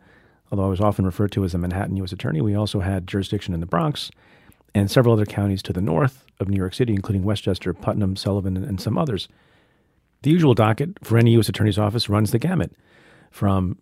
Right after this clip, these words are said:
gang prosecutions to public corruption prosecutions to securities fraud. You name it, we do it. But generally speaking, U S attorney's offices don't do sort of low-level, street-level kind of crimes. Those are left to the district attorney's offices.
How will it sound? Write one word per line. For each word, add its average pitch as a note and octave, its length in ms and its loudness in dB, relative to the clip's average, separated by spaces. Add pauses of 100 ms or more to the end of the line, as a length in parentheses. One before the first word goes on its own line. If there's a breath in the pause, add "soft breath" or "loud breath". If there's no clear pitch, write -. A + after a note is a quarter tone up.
(460)
gang G2+ 220 0
prosecutions C3+ 800 -2
to - 80 -4
public G2+ 280 -4
corruption G#2+ 340 -2
prosecutions C#3 680 -4
to - 100 -8
securities A2 560 -4
fraud. E3 360 -4 (640 loud breath)
You C#3 160 4
name C3 240 8
it, - 160 0 (300)
we B2 160 -2
do F3+ 180 4
it. - 140 2
But - 160 -2
generally E3 300 4
speaking, G2 440 0 (440 soft breath)
U A2+ 100 2
S - 80 -2
attorney's C#3 300 0
offices G2 340 0
don't A2+ 220 2
do G2+ 380 0
sort G2 200 0
of F2+ 160 -2
low-level, G2 720 0 (420 soft breath)
street-level G2 840 0 (440)
kind F#2+ 200 -4
of F#2 120 -10
crimes. C3 320 0
Those G#2 140 2
are G2+ 40 2
left G2 220 -2
to - 80 -10
the F2+ 80 -6
district F#2 240 -6
attorney's E2+ 340 -6
offices. F2 420 -10